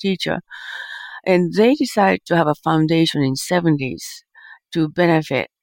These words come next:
uh, the places where they may not be receiving the benefits. And since they are refugees,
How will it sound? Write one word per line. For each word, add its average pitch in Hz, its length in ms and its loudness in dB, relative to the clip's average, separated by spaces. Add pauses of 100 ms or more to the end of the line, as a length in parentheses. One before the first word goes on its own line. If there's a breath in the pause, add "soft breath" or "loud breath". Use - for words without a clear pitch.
(140)
uh, 139 340 0 (540)
the 165 80 -4
places 202 760 0 (360)
where 151 360 2
they 151 200 2
may 156 240 2
not 160 200 0 (540)
be 151 300 -4 (480)
receiving 156 640 0
the 143 120 2
benefits. 147 680 -2
And 151 220 -2 (240)
since 175 300 4
they 175 120 4
are 156 80 2
refugees, 160 680 2